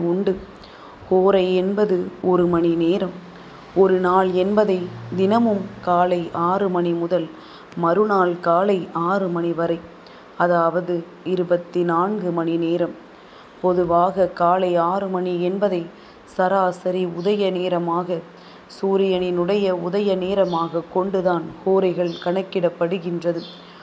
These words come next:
ஹோரைகள் ஆரம்பிக்கும் நேரம் காலை ஆறு மணி என்பது இப்பொழுது உனக்கு தெளிவாகி விட்டதல்லவா? ஒரு நாளுக்கான ஹோரை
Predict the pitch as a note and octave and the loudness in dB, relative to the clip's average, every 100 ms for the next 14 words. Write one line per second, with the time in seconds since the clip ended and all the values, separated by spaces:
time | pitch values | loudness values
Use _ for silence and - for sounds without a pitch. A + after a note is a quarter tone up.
0 | - - - F#3+ G3 F#3+ F#3 F3+ - E3 | -20 -20 0 2 4 4 2 0 -2 -2
1 | F3+ G3 F#3+ F#3+ - F#3 F#3 F#3 G#3+ G#3 | -2 -2 -2 -6 -6 -6 -4 -4 -2 -2
2 | G#3 - - F3+ F3+ F3+ E3+ E3 G3 G3 | -4 -12 -2 2 2 0 -2 0 -2 -2
3 | F3+ F3+ E3+ F3 F3 F3 E3 - - - | -4 -4 -2 -2 -2 -2 -4 -8 -20 -20
4 | - - G3 G3 F#3 F#3+ F#3+ F3 F3 F3 | -14 -6 -6 -2 -2 0 0 0 0 -2
5 | F3 F3+ F3+ F3+ F3 E3+ F#3+ G3+ G3 F3 | -4 -6 -2 -2 2 0 0 -4 -4 -6
6 | F3 G3 F3 E3 E3+ E3+ D#3+ - - - | -4 -2 0 -2 0 -2 -4 -12 -20 -20
7 | - - F#3+ F3+ F3 E3+ G3 G3 G3+ F3+ | -20 -4 -2 0 0 -2 0 -2 0 0
8 | F#3 F#3 F3 F3 F#3+ | 2 0 -2 -2 -2